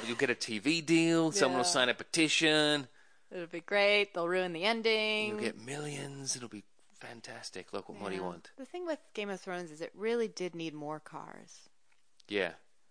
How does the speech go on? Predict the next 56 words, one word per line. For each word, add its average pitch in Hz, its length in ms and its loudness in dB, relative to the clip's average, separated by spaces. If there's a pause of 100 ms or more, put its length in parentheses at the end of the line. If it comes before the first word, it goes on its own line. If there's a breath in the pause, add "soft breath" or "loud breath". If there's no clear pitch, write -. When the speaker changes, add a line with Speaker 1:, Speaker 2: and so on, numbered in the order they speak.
(140)
Speaker 1:
I 110 60 2
don't 120 120 2
understand 101 420 -2
why - 100 -4
they 92 60 -4
didn't 87 180 -10
include 87 300 -10
more 92 140 -12
cars. - 460 -12
Speaker 2:
Yeah, 269 240 -2
I - 60 -2
mean, 226 100 -2
Speaker 1:
But 247 100 6
Speaker 2:
they 254 40 10
Speaker 1:
I 285 40 10
Speaker 2:
had 294 120 4
some 247 140 -4
boats 208 400 4
and 185 120 -6
some 170 140 -8
dragons, 165 560 0
but, 156 220 -6
like 160 440 -8
Speaker 1:
But 135 120 -2
I 131 80 0
figured 117 580 2
when, 120 240 0
you 117 100 0
know, 123 100 4
when 117 100 0
they 107 80 2
had 107 160 0
the 104 80 -4
big 98 180 -2
chain, 110 440 0 (760)
they - 80 4
Speaker 2:
Yeah. 196 140 6
Speaker 1:
must 160 120 2
have 117 160 0 (160)
used 101 220 -8
a - 20 -8
truck 92 380 0
or 80 80 -10
something 80 180 -6
to - 80 -8
pull 90 200 -4
that 82 140 -2
chain. 95 220 2
I 92 60 0
mean, 95 120 -2
the 98 60 -8
chain 131 280 -2
didn't 101 160 -6
come 98 200 -6
from - 160 -14
anywhere. - 360 -10